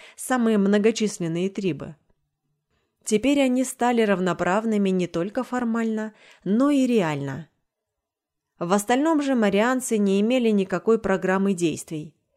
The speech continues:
Просто резали сторонников Суллы и все. Высадившись в Брундизии в восемьдесят третьем году,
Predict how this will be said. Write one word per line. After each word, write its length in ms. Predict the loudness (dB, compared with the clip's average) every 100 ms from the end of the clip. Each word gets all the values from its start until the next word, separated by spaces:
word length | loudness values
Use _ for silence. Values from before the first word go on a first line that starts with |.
| _ _ _
Просто 400 | -2 0 0 0
резали 420 | 2 2 4 2 0
сторонников 760 | 0 0 2 2 0 -4 -6
Суллы 580 | -6 -4 -4 -4 -6 -8
и 120 | -8
все. 420 | -8 -12 -10 -10 -12 _ _ _ _ _ _ _ _ _ _ _ _ _ _ -12
Высадившись 880 | -6 0 2 2 0 -4 -6 -8 -8
в 100 | -6
Брундизии 920 | -4 -2 -2 -4 -4 -4 -4 -6 -8 -20 -16
в 160 | -10 -2
восемьдесят 560 | -2 0 -4 -2 -4 -2
третьем 340 | -4 -4 -6
году, 460 | -4 -4 -4 -8